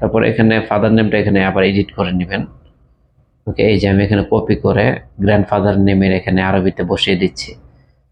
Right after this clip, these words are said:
ওকে, তারপরে নেক্সটে ক্লিক করে দেবেন। আপনি আপনার, আহ, ফাদার, আব্বার নামটা চেঞ্জ করে নেবেন যদি এখানে সঠিকভাবে না দেওয়া থাকে।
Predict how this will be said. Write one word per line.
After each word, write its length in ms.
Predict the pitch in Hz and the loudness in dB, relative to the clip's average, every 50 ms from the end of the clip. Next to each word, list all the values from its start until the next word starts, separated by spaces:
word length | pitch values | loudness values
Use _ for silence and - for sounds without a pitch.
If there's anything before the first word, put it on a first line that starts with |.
| _ _ _ _ _ _ - | _ _ _ _ _ _ -10
ওকে, 400 | 98 - - 113 110 127 147 160 156 147 - _ - _ _ | -10 -6 -2 -2 0 0 0 0 -2 -6 -12 _ -20 _ _
তারপরে 380 | 143 143 139 143 139 127 123 117 | 0 0 2 2 2 2 4 4
নেক্সটে 320 | 113 113 110 - - 101 | 2 2 0 -2 -4 -2
ক্লিক 220 | - 110 95 87 | 0 0 -2 0
করে 140 | - - - | -2 -4 -4
দেবেন। 220 | - - - - - - - - | -4 -8 -10 -10 -14 -20 -12 -12
আপনি 220 | 107 - - 104 | -12 -6 -4 -4
আপনার, 280 | 101 98 - 101 101 95 | -4 -2 -2 0 0 0
আহ, 380 | 101 110 - 104 98 95 92 87 - | 0 -2 -2 -2 0 0 0 -2 -2
ফাদার, 380 | - 98 95 101 - - 104 101 | -4 -2 0 0 0 0 0 -2
আব্বার 340 | 92 95 98 95 95 101 | -2 -2 0 0 0 0
নামটা 300 | 98 98 95 95 92 104 | 0 0 0 0 -2 -4
চেঞ্জ 280 | 95 - 104 101 98 - | -2 0 0 0 0 -2
করে 200 | - - 98 95 | -2 -2 0 0
নেবেন 280 | 95 92 87 92 107 - - - - - - - - - - - - | 0 0 0 0 -2 -2 -6 -10 -20 -20 -20 -20 -20 -20 -20 -6 -4
যদি 120 | 92 90 98 | 0 0 0
এখানে 300 | 98 - - 95 98 98 | 0 0 0 -2 -2 0
সঠিকভাবে 440 | - 196 90 98 92 95 90 92 | 0 0 0 2 2 2 2 2
না 180 | 90 92 92 92 | 0 0 0 0
দেওয়া 200 | 185 190 90 - | 0 0 -2 -2
থাকে। 220 | - - 92 87 | -2 -4 -8 -8